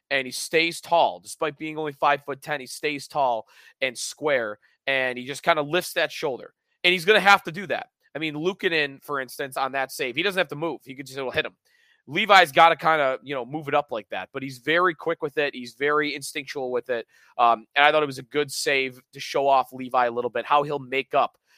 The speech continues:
for not having that size, is that quick twitch that he had on that shoulder save on Kaapo Kakko. Now, the big save he had on Kaapo Kakko, this is save number three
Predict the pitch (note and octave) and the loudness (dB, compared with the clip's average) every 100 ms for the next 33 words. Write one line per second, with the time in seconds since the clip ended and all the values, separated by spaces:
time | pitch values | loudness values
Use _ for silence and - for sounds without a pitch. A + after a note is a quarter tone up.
0 | _ - B2 A2 A2+ A2 G#2+ G#2+ G#2 - | _ -12 -4 -2 -2 -6 -6 -10 -8 -6
1 | G#2+ G2+ - A#2 A2 - F3 - - - | -4 -4 -6 -6 -6 -6 -8 -8 -10 -4
2 | C3 - - _ _ - B2+ B2 A#2 A#2 | -4 -4 -12 _ _ -14 -10 -2 -2 -2
3 | G#2 F#2+ - B2 A2 - A2 G#2 G#2+ - | -8 -12 -10 -10 -10 -8 -8 -8 -10 -4
4 | A#2+ G#2+ - B2 A2 G2 G#2+ C3+ B2+ A2+ | -6 -6 -4 -4 -4 -10 0 4 4 2
5 | _ _ _ _ C3 C3+ - G#3+ C#4+ - | _ _ _ _ -6 -4 6 8 8 2
6 | G#3 E3+ C#3 C3 C#3 A#2+ A2+ G2+ A2+ G#2+ | 4 4 2 -4 0 0 0 -6 -6 -6
7 | A2 A2+ G2+ A#2 A2+ - - F3 D#3+ C#3+ | -8 -8 -6 -6 -10 -8 -6 0 0 0
8 | D3 B2+ A#2+ - F3+ A3+ A#2 | -4 -4 -10 -8 0 0 0